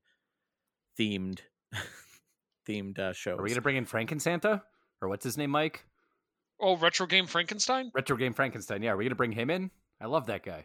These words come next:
Speaker 3: Uh, he could, you know what? He's been away for a few years, but if he, if he
Speaker 2: <laughs>
Speaker 3: wants to do, like, a retros-,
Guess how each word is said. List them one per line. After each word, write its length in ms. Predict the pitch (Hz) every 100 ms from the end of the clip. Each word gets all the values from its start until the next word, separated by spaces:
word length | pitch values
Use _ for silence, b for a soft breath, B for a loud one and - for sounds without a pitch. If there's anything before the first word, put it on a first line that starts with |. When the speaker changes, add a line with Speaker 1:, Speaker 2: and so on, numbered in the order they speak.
| -
Speaker 3:
Uh, 40 | - -
he 240 | 185 262
could, 220 | 277 415 262
you 160 | 233 285
know 120 | 285
what? 180 | 285 233
He's 260 | 233 285
been 160 | 339 311
away 400 | 185 170 175 233
for 160 | 247
a 60 | 180
few 260 | - 202 190
years, 540 | 160 160 226 311 233
but 320 | - 180 160 - _ _ _ _ _ -
if 200 | 185 -
he, 140 | 220
if 300 | 226 185 -
he 120 | 233
Speaker 2:
<laughs> 40 | 226
Speaker 3:
wants 320 | 220 220 -
to 280 | 220 202 170
do, 180 | 151 196
like, 260 | 196 180 160
a 320 | 151 151 147
retros-, 560 | 156 156 165 196 165